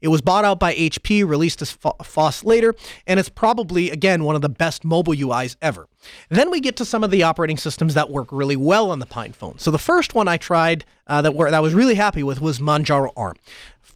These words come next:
First things first, right out of the gate, the pin, if you do this, is one two three four five six. It's hard-coded in there, and I couldn't find a way to change it. It uses the G T K frameworks,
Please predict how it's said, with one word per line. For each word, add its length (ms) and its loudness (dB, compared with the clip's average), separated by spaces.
First 220 2
things 180 -2
first, 240 0
right 140 4
out 80 2
of 80 0
the 60 0
gate, 220 -2
the 80 -8
pin, 420 2
if 200 -6
you 100 0
do 200 4
this, 260 -2
is 100 -6
one 160 2
two 140 -2
three 220 -2
four 200 -4
five 220 -2
six. 260 -10
It's 120 -18
hard-coded 500 0
in 100 2
there, 140 2
and 120 0
I 200 0
couldn't 240 -4
find 260 -2
a 20 -6
way 120 -2
to 80 -4
change 280 -2
it. 100 -10
It 140 0
uses 440 2
the 100 2
G 180 2
T 140 -10
K 240 2
frameworks, 500 0